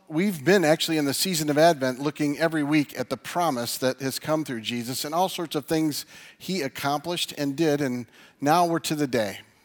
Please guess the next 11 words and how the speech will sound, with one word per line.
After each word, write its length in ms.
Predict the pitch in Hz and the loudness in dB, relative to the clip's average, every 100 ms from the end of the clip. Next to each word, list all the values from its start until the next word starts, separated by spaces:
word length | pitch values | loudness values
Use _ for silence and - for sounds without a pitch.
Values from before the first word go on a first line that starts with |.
| _ _ _ _ | _ _ _ _
We're 120 | - 127 | -12 -6
to 100 | 147 | 0
the 140 | 139 | 0
day 320 | 123 170 175 | 2 4 4
that 160 | 156 120 | 4 0
we 120 | 131 | -2
remember, 580 | 120 127 151 170 175 160 | -2 -2 2 2 2 0
that 180 | 139 123 | 0 0
we 100 | 131 | 0
look 260 | 131 - | -2 -2
back. 440 | 123 117 110 - | 0 0 -2 -8